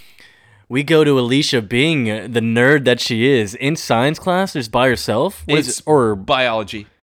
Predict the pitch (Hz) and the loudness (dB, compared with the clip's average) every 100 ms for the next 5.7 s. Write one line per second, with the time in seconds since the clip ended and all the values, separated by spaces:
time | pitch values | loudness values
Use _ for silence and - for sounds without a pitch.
0 | _ 135 220 240 254 269 254 262 233 254 | _ -10 -8 -4 -2 -2 -2 -2 0 -2
1 | - 233 196 185 220 76 - 160 156 156 | -4 -4 -2 -2 -2 -4 -6 -4 0 0
2 | 147 - 143 131 131 - 127 110 110 104 | 0 0 0 0 -2 -2 -6 -2 0 0
3 | 101 107 104 98 92 92 95 98 95 - | 0 -4 -6 -6 -4 -4 -6 -8 -10 -10
4 | 92 92 90 87 80 _ _ _ _ - | -6 -6 -8 -12 -14 _ _ _ _ -6
5 | 127 120 147 139 113 110 76 | -4 -2 -4 -6 -10 -12 -12